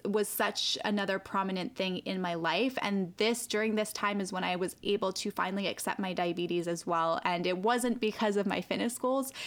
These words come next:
It was taking the initiative to learn the steps that I needed to take that made me dive into the diabetes side as well, because I feel like diabetes and your physical goals, whatever they may be,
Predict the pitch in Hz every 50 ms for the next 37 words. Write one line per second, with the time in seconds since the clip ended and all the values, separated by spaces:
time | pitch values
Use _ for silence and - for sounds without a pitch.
0 | - 254 - - 214 202 220 220 208 196 196 - - - - _ _ - - -
1 | 196 196 - _ - - - 233 262 254 - 294 269 262 254 247 233 220 208 196
2 | 196 - 220 208 220 208 - - - - - 214 208 196 - - 202 185 185 180
3 | 175 175 185 180 175 180 190 214 233 254 254 254 - 202 190 - - 285 269 -
4 | - - - 185 180 180 180 170 175 175 - 185 - - - - 190 170 180 196
5 | 254 254 - - - - - - - - - 185 180 190 214 202 196 185 - -
6 | - - _ _ _ _ _ _ _ - - 220 214 214 220 226 233 233 233 208
7 | 233 233 233 240 240 233 233 226 202 - - - - _ _ _ - - - -
8 | - - - - 202 196 - 233 208 202 208 196 - 208 202 190 214 196 196 190
9 | 185 185 185 185 185 185 185 185 185 - 185 175 175 170 180 175 - 175 170 170
10 | - 196 180 160 - - - - 185 185 - 202 190 175 - - 190 180 - -
11 | 190 180 180 175 - - 180 175 - 185 196 196 202 202 202 190 - - - -
12 | 196 196 190 185 180 175 170 175 - 247 247 277 269 - 240 233 233 226 220 -
13 | - 202 - 202 196 185 185 226 277 262 254 208 190 180 180 185 185 190 190 185
14 | 180 180 175 - 170 165 175 214 240